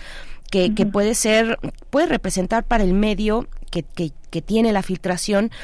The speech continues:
Speaker 1: eh, pues, t-, tiene, eh, ganancias importantes, pero finalmente de por medio va también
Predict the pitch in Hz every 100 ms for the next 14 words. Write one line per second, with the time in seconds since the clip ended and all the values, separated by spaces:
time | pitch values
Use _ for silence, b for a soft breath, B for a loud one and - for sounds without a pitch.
0 | B B 175 170 - 165 - 180 175 -
1 | 185 202 208 190 175 - 165 156 165 170
2 | 180 220 196 - 160 - 185 180 220 -
3 | 180 156 170 170 190 196 208 185 170 156
4 | 170 185 170 170 175 156 165 180